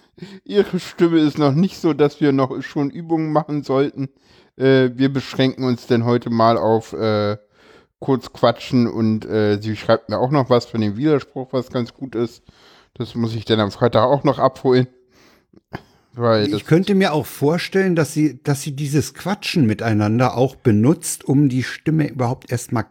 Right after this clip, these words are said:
Speaker 1: Ja, natürlich.
Speaker 2: kennenzulernen
Speaker 1: Ja, ja, die,
Speaker 2: und,
Speaker 1: das,
Speaker 2: und
Speaker 1: das
Speaker 2: zu,
Speaker 1: sagt
Speaker 2: und sich
Speaker 1: sie immer.
Speaker 2: sozusagen einzuhören, was ist da machbar, wo will man eventuell hin, wo kann man gar nicht hin und sowas, weißt du?
Speaker 1: Ja, also die sagt, äh, das hatte sie mir schon relativ früh mal gesagt, dass sie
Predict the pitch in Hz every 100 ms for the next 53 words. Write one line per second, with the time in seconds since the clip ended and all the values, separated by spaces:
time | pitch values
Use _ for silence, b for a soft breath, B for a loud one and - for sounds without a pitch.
0 | _ 147 156 185 92 - 131 110 101 107
1 | 117 139 185 156 139 156 147 135 139 123
2 | 131 156 135 190 131 170 135 180 185 -
3 | 165 160 143 190 247 - - 143 117 135
4 | 151 160 214 139 147 165 - - 190 -
5 | 170 147 139 170 - - 185 180 175 165
6 | B B B 127 160 139 165 151 143 139
7 | 113 151 170 175 151 175 165 139 143 -
8 | 156 151 139 101 131 165 208 208 160 -
9 | 180 190 143 131 180 151 107 110 117 165
10 | 180 165 165 180 175 160 151 151 156 156
11 | - 123 143 143 143 262 247 220 185 180
12 | - 165 156 190 180 156 - 185 185 156
13 | 123 113 113 120 131 - 135 135